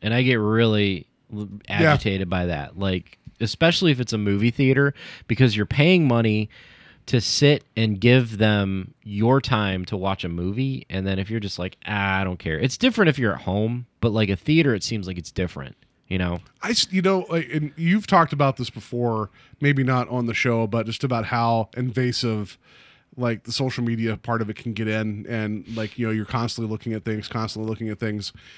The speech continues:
Speaker 2: And I'm, I try not to look at my phone when I'm watching stuff,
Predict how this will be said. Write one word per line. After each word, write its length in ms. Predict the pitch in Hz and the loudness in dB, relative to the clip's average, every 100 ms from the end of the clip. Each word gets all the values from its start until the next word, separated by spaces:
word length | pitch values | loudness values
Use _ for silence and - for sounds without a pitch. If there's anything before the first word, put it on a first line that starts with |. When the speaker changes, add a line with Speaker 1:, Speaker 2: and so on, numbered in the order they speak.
| - - _ - | -20 -20 _ -2
Speaker 2:
And 200 | 147 143 | 0 0
I'm, 500 | 131 160 185 175 147 _ _ | 2 4 6 4 0 _ _
I 140 | - 180 | 0 0
try 240 | - 180 | 2 2
not 140 | 165 147 | 4 2
to 40 | |
look 140 | 147 | -2
at 60 | 147 | -2
my 100 | 127 | -4
phone 260 | - 131 120 | -2 0 0
when 80 | |
I'm 120 | 113 107 | -2 -2
watching 340 | 107 - 135 | -4 -4 -4
stuff, 420 | - 160 156 - | 0 2 2 -2